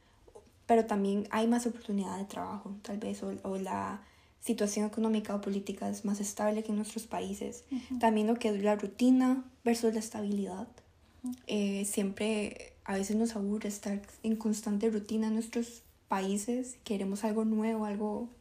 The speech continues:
Speaker 1: que nos cambie. Y aquí sí tenemos la oportunidad de, pues, al tener una estabilidad de, de poder conseguir trabajo, de poder como conocernos y salir y, y,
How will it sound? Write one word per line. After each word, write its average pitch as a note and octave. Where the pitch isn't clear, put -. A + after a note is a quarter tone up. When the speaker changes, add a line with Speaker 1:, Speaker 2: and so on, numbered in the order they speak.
Speaker 1:
que A#3
nos G#3
cambie. A3+
Y A#3
aquí A3+
sí B3
tenemos A3+
la A#3
oportunidad A3
de, G#3
pues, G3+
al G3
tener F#3+
una G#3
estabilidad A3+
de, G#3+
de G3+
poder F#3+
conseguir G3
trabajo, G#3+
de G3
poder F#3+
como G3+
conocernos G3+
y G3
salir G3+
y, G3
y, G3+